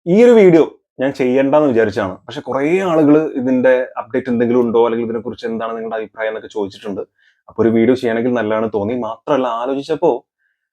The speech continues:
ഇത് എന്തൊരു വമ്പൻ സിനിമയാണ്, എന്തൊരു വലിയ മാറ്റമായിരിക്കും മലയാള സിനിമയിൽ വരിക.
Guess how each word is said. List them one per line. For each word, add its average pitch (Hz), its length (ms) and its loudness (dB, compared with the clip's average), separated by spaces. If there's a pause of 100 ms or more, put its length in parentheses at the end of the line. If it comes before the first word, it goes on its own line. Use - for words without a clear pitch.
(300)
ഇത് 107 120 -4
എന്തൊരു 175 340 4
വമ്പൻ 165 480 4
സിനിമയാണ്, 151 640 4 (420)
എന്തൊരു 147 340 4
വലിയ 170 280 4
മാറ്റമായിരിക്കും 135 600 0
മലയാള 117 200 -4
സിനിമയിൽ 113 320 -4
വരിക. 107 320 -2